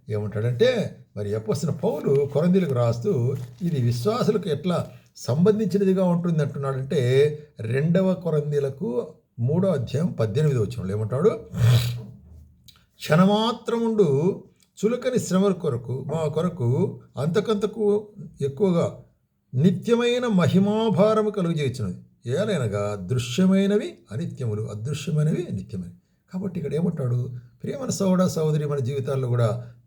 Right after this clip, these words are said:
చూ-, కనిపించేటివన్నీ అనిత్యమైనవి, కనిపించినటువంటివి, దైవికమైనటువంటివి, ప్రకృతికి అంటే పైనుండేటువంటివి, అవన్నీ కూడా మరి నిత్యమైనటువంటివి, దైవిక కార్యములు,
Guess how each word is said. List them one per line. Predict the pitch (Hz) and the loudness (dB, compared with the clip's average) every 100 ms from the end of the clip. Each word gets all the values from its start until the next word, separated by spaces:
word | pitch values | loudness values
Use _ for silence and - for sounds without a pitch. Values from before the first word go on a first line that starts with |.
| - 170 | -4 0
చూ-, | 202 | 0
కనిపించేటివన్నీ | - 190 190 220 196 208 196 190 196 | 2 2 2 2 6 6 4 0 0
అనిత్యమైనవి, | 185 127 185 - 143 117 98 104 120 - | 0 -2 -2 -4 -4 -2 -2 -4 -6 -6
కనిపించినటువంటివి, | 127 139 156 151 143 131 113 113 117 135 | -4 -2 -2 0 -2 -2 -2 -2 0 0
దైవికమైనటువంటివి, | 110 131 - 151 131 110 101 95 107 165 233 233 - - _ _ _ _ 143 | 2 2 2 0 -2 -2 -6 -6 2 4 4 2 -10 -20 _ _ _ _ -2
ప్రకృతికి | 175 - 226 226 214 208 160 165 196 - | -2 -2 -8 -6 -2 0 0 2 0 0
అంటే | 156 180 185 156 170 175 - | -4 0 2 4 2 0 0
పైనుండేటువంటివి, | 175 226 214 202 143 120 92 - _ _ _ _ _ _ _ _ _ - | 2 4 6 4 2 -8 -10 -16 _ _ _ _ _ _ _ _ _ -8
అవన్నీ | 113 110 | -2 0
కూడా | 131 156 - - _ _ | 0 -2 -8 -18 _ _
మరి | 101 92 90 92 117 - _ _ _ | -10 -8 -8 -10 -14 -18 _ _ _
నిత్యమైనటువంటివి, | 131 151 - 233 233 220 202 185 151 110 104 | 0 2 4 4 4 2 0 -2 -2 -4 -2
దైవిక | 107 185 202 | 2 2 2
కార్యములు, | 185 170 151 143 113 98 | -2 0 0 0 -2 -4